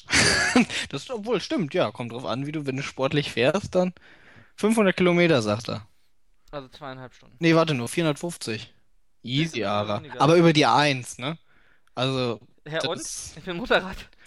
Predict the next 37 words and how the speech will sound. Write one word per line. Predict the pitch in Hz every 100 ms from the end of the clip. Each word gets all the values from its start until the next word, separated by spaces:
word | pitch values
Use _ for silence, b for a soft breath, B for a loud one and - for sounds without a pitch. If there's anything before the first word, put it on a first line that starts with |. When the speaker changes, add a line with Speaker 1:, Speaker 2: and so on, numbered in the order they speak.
| B B
Speaker 2:
In | 180
der | 196
Speaker 1:
Naja. | 131 147
Speaker 2:
Mitte | 131
durch. | 330 359 220 - _ _ _ b
Speaker 1:
Hm? | - 185 269 - B B B
Speaker 2:
In | 196
der | 180
Mitte | 175 202
durch. | 190 311 240 - _ _ _
Speaker 1:
Ja, | 139 147
das | 143 143
ist |
schon | 156
richtig, | 151 196 147 127 117
Speaker 2:
Auf | 127
Speaker 1:
aber | 127
Speaker 2:
Standspur | 120 110 - 208
darf | 202 185
ich |
doch | 190
Speaker 1:
also | 156 160
Speaker 2:
auch |
Speaker 1:
wenn | 165 180
du, | 170
Speaker 2:
fahren. | 135
Speaker 1:
wenn | 143 156
du | 151
an | 131 139
Bremen | 131 139 156
vorbeifährst | 170 160 151 170 - 165 175 -
irgendwie, | 185 175 175 175 175
dann, | 160 156 156 147
ne, | 135 147 165
Schlaglöcher | - 143 - 120 113 117
und | 107
sowas. | 117 117 113 -